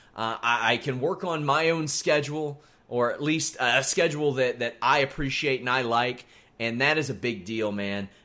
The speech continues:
Neighborly's got, like, twenty-two award-winning brands, uh, Mosquito Joe, Molly Maid, Glass Doctor, Mister Rooter, a lot of great companies, and Five Star Painting is another one of those great companies.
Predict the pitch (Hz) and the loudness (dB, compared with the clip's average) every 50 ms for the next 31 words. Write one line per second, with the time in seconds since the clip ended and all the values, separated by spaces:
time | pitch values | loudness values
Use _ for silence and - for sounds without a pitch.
0 | _ - 139 151 202 202 208 202 180 160 143 120 - 147 143 - - 113 113 - | _ -4 0 0 0 2 2 2 2 2 0 2 2 2 2 4 2 -2 -4 -4
1 | - - - 143 165 202 202 160 135 - 165 156 156 160 135 120 127 139 143 135 | -8 -8 -4 -2 0 0 -2 -2 -4 -4 -2 -2 0 0 0 0 0 -2 -2 -2
2 | 131 143 143 135 120 107 120 120 123 123 131 139 139 131 135 117 113 113 107 107 | -2 -2 -2 -4 -4 -2 0 0 2 2 0 0 -2 -4 -2 -2 0 -2 -2 -4
3 | 110 - - - 170 185 160 156 147 143 135 147 143 143 139 135 135 147 147 139 | -6 -8 -8 -8 -2 2 2 4 4 4 2 2 2 2 4 4 4 4 4 2
4 | 139 135 135 131 135 131 123 107 131 135 139 143 139 139 - 151 135 135 135 - | 0 0 2 2 2 0 -2 -2 0 2 2 2 0 0 0 2 2 2 0 -2
5 | 135 131 135 147 139 - 139 127 120 135 135 131 131 123 120 123 - - - - | -6 -6 -6 -8 -8 -8 -10 -8 -4 -4 -4 -4 -4 -6 -6 -8 -12 -20 -20 -20
6 | - _ - 120 127 127 131 127 135 143 147 151 139 - - - _ _ _ 123 | -12 _ -2 0 0 0 0 0 2 4 4 4 2 0 -4 -12 _ _ _ -4
7 | 120 110 101 123 123 127 123 123 - - 139 123 120 - 120 107 104 101 107 101 | -4 -4 -2 -2 0 0 0 0 -2 -4 -4 -4 -4 -4 -6 -8 -6 -6 -8 -10
8 | 101 - - 127 143 156 151 - - 156 139 135 127 - 143 139 135 123 123 117 | -6 -2 0 2 2 2 0 -2 -2 -2 -2 -2 -2 -2 -4 -4 -2 -2 -4 -6
9 | 110 113 - 123 127 135 131 131 - 120 120 120 117 117 120 127 135 135 131 120 | -8 -8 -6 0 0 0 0 0 -2 -4 -2 -2 -2 -2 0 0 0 0 0 -2
10 | 110 110 120 131 127 117 107 90 98 104 101 120 117 117 113 - - 123 117 120 | -4 -4 -2 -2 -2 -2 -4 -6 -10 -8 -6 -4 -4 -4 -6 -6 -4 -4 -4 -4
11 | 120 - 113 117 107 - 104 90 80 - - | -6 -8 -10 -10 -8 -10 -12 -14 -14 -16 -18